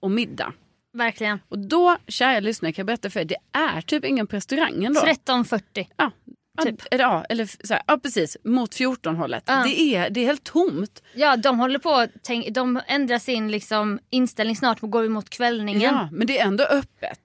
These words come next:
Speaker 2: Ja.
Speaker 1: Alltså på många liksom. Och
Speaker 2: Men
Speaker 1: så är det
Speaker 2: vi
Speaker 1: ändå
Speaker 2: putsar
Speaker 1: öppen.
Speaker 2: glas och vi
Speaker 1: Ja, typ, eh, fixar det här med något porslin och fyller på något där.
Speaker 2: Det är en härlig tid att vara i restaurangmiljön
Speaker 1: Alltså
Speaker 2: för man känner sig så här:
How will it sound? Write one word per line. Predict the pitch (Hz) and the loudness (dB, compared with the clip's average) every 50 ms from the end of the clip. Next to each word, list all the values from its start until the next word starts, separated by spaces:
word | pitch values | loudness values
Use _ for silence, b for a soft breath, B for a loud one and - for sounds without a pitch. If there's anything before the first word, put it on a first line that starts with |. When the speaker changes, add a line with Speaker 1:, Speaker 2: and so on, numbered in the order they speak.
| - - | -18 -8
Speaker 2:
Ja. | 220 247 277 | -2 0 2
Speaker 1:
Alltså | 269 220 214 202 | 2 2 0 -2
på | 170 226 | -2 0
många | 240 254 247 233 190 151 | 0 0 0 0 -2 -2
liksom. | 123 147 127 175 - 185 170 180 | -4 -6 -8 -6 -6 -4 -2 0
Och | 240 | 0
Speaker 2:
Men | 269 | 2
Speaker 1:
så | 277 | 2
är | 247 | 2
det | |
Speaker 2:
vi | 269 262 | 2 2
Speaker 1:
ändå | 262 330 | 2 2
Speaker 2:
putsar | 302 262 - - | 0 0 0 0
Speaker 1:
öppen. | 269 254 240 | 0 0 2
Speaker 2:
glas | 247 240 240 240 240 233 - - - | 2 4 4 4 2 2 0 -4 -6
och | 247 233 | -4 0
vi | 233 240 240 233 233 - | 0 2 2 0 0 -2
Speaker 1:
Ja, | 240 202 240 247 254 240 220 208 202 | -2 0 2 2 2 4 2 2 0
typ, | - 240 226 208 - - 190 | -2 -4 -6 -6 -6 -6 -6
eh, | 196 | -6
fixar | 180 - 240 220 - - - 208 | -4 -4 -6 -8 -6 -6 -4 -2
det | 202 | 0
här | 214 190 185 | 0 0 0
med | 185 185 185 | 0 -2 -4
något | 185 180 - | -6 -6 -6
porslin | - 196 180 - 190 185 180 185 190 180 165 170 160 156 160 | -6 -6 -4 -2 0 2 2 2 0 -2 -2 -2 -2 -2 -2
och | 170 | -4
fyller | - 208 202 202 | -4 -6 -6 -6
på | - - 208 185 | -4 -4 -4 -4
något | 180 170 - | -4 -4 -4
där. | 175 151 - | -4 -4 0
Speaker 2:
Det | 220 262 | 0 2
är | 277 | 2
en | 269 | 2
härlig | 226 262 320 311 294 285 320 - | 2 2 2 2 0 -2 -4 -4
tid | - 370 277 220 226 | -2 -2 -2 -2 -2
att | 220 202 | -2 0
vara | 220 214 208 | 2 2 2
i | |
restaurangmiljön | 214 226 - - 330 320 285 254 202 | 0 -2 -2 -2 0 0 2 0 0
Speaker 1:
Alltså | 202 196 170 | 0 -2 -2
Speaker 2:
för | - 247 | 0 0
man | 240 247 | 0 0
känner | - - 269 233 233 214 | 0 0 -2 -2 -2 -2
sig | - 247 226 | -2 -2 0
så | - | 2
här: | 269 214 196 | 2 0 0